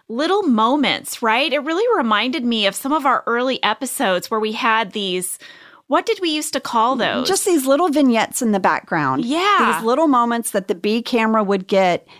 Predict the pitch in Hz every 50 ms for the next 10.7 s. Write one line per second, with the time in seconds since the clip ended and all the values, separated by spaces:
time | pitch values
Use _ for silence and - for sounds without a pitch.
0 | _ - 208 - 220 220 226 254 262 247 - - 240 233 226 220 226 208 202 196
1 | 185 - 202 196 196 - - 180 170 - - - 170 165 160 156 - - 294 269
2 | - 269 240 226 247 302 339 359 349 269 220 208 202 190 180 180 190 185 - 208
3 | 180 165 156 - - 180 196 185 - - 175 175 - - - 196 175 165 - 170
4 | 165 156 - - 127 95 78 - - - - _ - - - 277 233 190 151 87
5 | 78 - - _ _ _ _ _ _ _ 226 247 254 233 285 302 320 330 359 294
6 | 285 - - - - 285 254 240 220 208 202 202 208 208 - - 214 196 190 196
7 | 185 202 185 175 - - 220 190 220 220 208 202 185 - - - 190 - - 202
8 | 196 196 185 185 185 175 175 185 202 - - - - 220 202 208 214 254 294 294
9 | 247 214 196 190 185 185 - - - - _ _ - 214 226 220 220 208 208 -
10 | - _ - 262 294 302 254 220 202 190 196 233 254